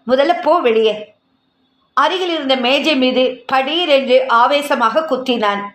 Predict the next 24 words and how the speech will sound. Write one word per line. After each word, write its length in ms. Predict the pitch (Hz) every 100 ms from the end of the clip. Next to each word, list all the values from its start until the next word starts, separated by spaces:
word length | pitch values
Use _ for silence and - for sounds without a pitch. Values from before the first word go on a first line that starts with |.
| _ _ _ _ _ _ -
மேஜை 420 | 285 311 311 330
மீது 220 | 269 262
இருந்த 240 | 262 247 233
கண்ணாடி 560 | - 247 247 339 285
டம்ளர் 480 | 262 240 226 240 240 226
நொறுங்கிற்று. 720 | 233 240 247 208 - 208 - _ _ _ _ _ _ -
அவனது 420 | 254 262 254 226 -
ஆத்திரமான 720 | 226 240 262 254 247 262 320
குத்தை 460 | 269 254 262 247 -
தாங்க 320 | 226 240 277
மாட்டாமல் 580 | 208 196 202 202 208 - _ _ _ _ _ _ _ _ _ _ _ _ _ _ _ _ _ _ _ _ -
யாமினி 480 | 294 320 339 320
வந்தவுடன் 580 | 247 233 262 262 247 240
வசந்தா 540 | 202 220 277 269 254 240
அவளிடம், 560 | 247 233 226 233 240 233 _ _ _ -
"ஏன் 220 | 311 370
என்னவோ 320 | 269 247 262
மாதிரி 280 | 269 226 226
இருக்க? 520 | 220 220 233 240 - _ _ -
இப்படியே 420 | 320 - 311 320
வெளிரி 420 | 277 254 285 359
கிடக்கு 320 | - 254 254 339
உன் 180 | 320
முகம். 480 | 233 233 247 262 262